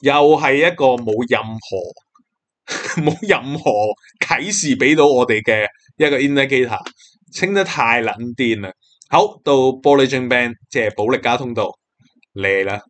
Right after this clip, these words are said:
上個星期我仲話兩萬八千三，即係仲係水平橫移動啦。保力加通道未有，即係任何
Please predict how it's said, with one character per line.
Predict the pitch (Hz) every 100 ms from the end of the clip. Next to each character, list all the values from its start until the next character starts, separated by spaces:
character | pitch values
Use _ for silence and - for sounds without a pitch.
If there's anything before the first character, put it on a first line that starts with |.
| _ -
上 | - 135 139
個 | 156
星 | 202 202
期 | 147 95
我 | 107 120
仲 | 117 107
話 | 104 98 - _ _ _ _ _ - -
兩 | 113 113
萬 | 120 110
八 | 110
千 | 110 165
三， | 139 135 127 - - - - - - -
即 | 170
係 | 135 _ _ - _ -
仲 | 120
係 | 113 110
水 | - 135
平 | 139 117
橫 | 101 90
移 | 92 90
動 | 101 98
啦。 | 113 131 139
保 | 117
力 | 120
加 | 127 120
通 | 135 135
道 | 110 101 143
未 | 120
有， | 101 95 104 104 _ _ -
即 | 139
係 | 104 - 117
任 | 107 110
何 | 113